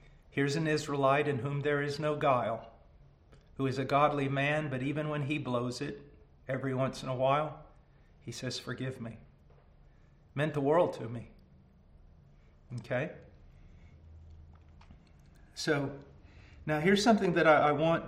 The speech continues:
you to see. You know, show yourself as an example. We learn from First Timothy chapter three, verses one through seven,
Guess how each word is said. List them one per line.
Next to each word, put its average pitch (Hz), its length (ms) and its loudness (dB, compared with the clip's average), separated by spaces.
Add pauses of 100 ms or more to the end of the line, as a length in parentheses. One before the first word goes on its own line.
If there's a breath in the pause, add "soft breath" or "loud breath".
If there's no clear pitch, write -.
(100)
you 139 180 -2
to 135 180 -6
see. 123 540 -4 (140)
You 147 100 -6
know, 139 80 -2
show 180 320 6
yourself 160 600 2
as 139 160 -6
an 135 80 -6
example. 135 760 -6 (1900 soft breath)
We 165 200 6
learn 202 340 12
from 143 200 -4
First - 320 -2
Timothy 147 380 -4
chapter 135 440 0
three, 135 380 -4
verses 131 440 -6
one 139 220 -2
through 127 220 -4
seven, 131 600 -2